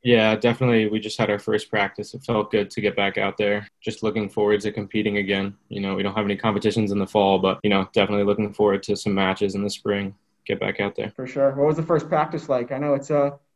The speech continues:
Speaker 2: it's a little bit different for you now. Split up, uh, split up practices, half and half.
Speaker 1: Yeah, so we have, we have to practice in pods to reduce the amount of people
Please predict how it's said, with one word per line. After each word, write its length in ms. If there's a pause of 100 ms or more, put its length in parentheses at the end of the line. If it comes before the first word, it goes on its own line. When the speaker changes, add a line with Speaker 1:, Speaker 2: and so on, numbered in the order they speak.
Speaker 2:
it's 160
a 20
little 160
bit 160
different 300
for 160
you 80
now. 220
Split 260
up, 220
uh, 240 (180)
split 240
up 160
practices, 680 (160)
half 220
and 100
half. 280 (440)
Speaker 1:
Yeah, 260
so 320
we 160
have, 320
we 100
have 100
to 100
practice 340
in 120
pods 720
to 100
reduce 340
the 80
amount 240
of 140
people 440